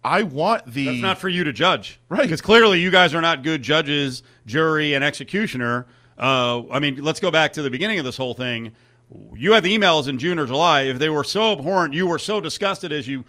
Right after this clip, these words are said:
Speaker 2: said in, you know, public statements last week, then that should have been out immediately in the summer.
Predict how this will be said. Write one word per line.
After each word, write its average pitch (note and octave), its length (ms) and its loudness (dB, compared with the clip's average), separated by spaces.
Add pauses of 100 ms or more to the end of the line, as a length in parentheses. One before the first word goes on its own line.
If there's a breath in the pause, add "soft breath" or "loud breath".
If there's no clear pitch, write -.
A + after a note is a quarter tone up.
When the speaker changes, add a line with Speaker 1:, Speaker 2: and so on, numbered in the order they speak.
(220 soft breath)
Speaker 2:
said F3 300 -2
in, D3 160 -6
you C#3+ 80 -6
know, A#2+ 160 -4
public E3+ 460 -4
statements F3+ 580 0 (220 soft breath)
last E3 300 4
week, G3+ 320 0 (200 soft breath)
then D#3 380 -2 (180)
that F#3 220 0
should G3+ 120 -4
have E3+ 100 0
been D#3 200 0
out D#3 280 2
immediately E3 800 4
in E3+ 100 -2
the F3 80 0
summer. B3 360 -2